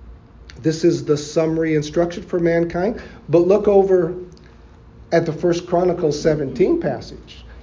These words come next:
"You have regarded me according to the standard of a man of high degree," or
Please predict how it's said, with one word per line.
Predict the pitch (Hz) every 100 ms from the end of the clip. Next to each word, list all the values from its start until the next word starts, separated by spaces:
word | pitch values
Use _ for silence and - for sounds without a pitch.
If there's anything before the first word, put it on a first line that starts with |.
| -
"You | 151 196
have | 175 175 165
regarded | 151 151 147 175 240 226 170 175
me | 240 220
according | 143 147 170 170 165 151
to | 156
the | 135 131
standard | - 165 180 208 220 214 -
of | 156 131
a | 123 120
man | 123 147 202 214 220
of | 226 127 117
high | 127 139 180 233
degree," | 214 208 208 190 220 233 127 110 - - - - - - - - - - -
or | 165 156 147 151